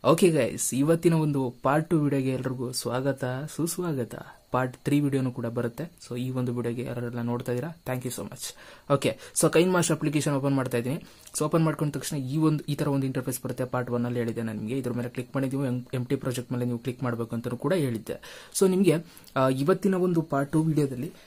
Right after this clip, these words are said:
ನಾನು ನಿಮಗೆ ಒಂದು ಫೋಟೋಸ್ ಎಡಿಟ್ಸ್‌ಗಳ ಬಗ್ಗೆ ನಾನು ನಿಮಗೆ ತಿಳಿಸ್ಕೊಡ್ತಾ ಇದ್ದೀನಿ. ಒಂಥರ ಚೆನ್ನಾಗಿರುತ್ತೆ, ನಿಮ್ಗೆ ಇಷ್ಟ ಆಗುತ್ತೆ. So ಇವಾಗ ನಾನು media ಮೇಲೆ click ಮಾಡ್ತೀನಿ.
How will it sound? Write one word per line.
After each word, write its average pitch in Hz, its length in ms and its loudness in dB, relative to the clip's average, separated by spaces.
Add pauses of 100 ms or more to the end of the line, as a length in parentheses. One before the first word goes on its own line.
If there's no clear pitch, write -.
(180)
ನಾನು 156 140 0
ನಿಮಗೆ 180 140 4
ಒಂದು 170 200 2
ಫೋಟೋಸ್ 165 640 -2
ಎಡಿಟ್ಸ್‌ಗಳ 143 500 -2
ಬಗ್ಗೆ 131 220 -4
ನಾನು 127 160 -2
ನಿಮಗೆ 123 180 -4
ತಿಳಿಸ್ಕೊಡ್ತಾ 127 500 -4
ಇದ್ದೀನಿ. 120 180 -2
ಒಂಥರ 147 300 0
ಚೆನ್ನಾಗಿರುತ್ತೆ, 143 640 0
ನಿಮ್ಗೆ 123 180 0
ಇಷ್ಟ 117 200 -4
ಆಗುತ್ತೆ. 117 300 -4 (460)
So 185 60 6
ಇವಾಗ 180 160 6
ನಾನು 170 200 2
media 170 320 4
ಮೇಲೆ 165 180 2
click 151 280 -6
ಮಾಡ್ತೀನಿ. 123 360 -4